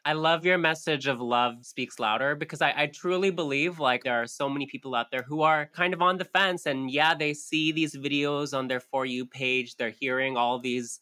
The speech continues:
ideas, but their hearts can still be open. They can still change their minds. They can still,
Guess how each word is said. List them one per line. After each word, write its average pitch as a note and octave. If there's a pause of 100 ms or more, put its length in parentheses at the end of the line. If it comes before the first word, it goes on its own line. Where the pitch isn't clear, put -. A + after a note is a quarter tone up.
(120)
ideas, B2
but A#2+ (120)
their C3
hearts C#3
can C3
still B2
be A#2 (220)
open. F2+
They G#2
can A#2
still A2+
change A2
their G#2+
minds. G2+
They G#2
can G#2
still, A2+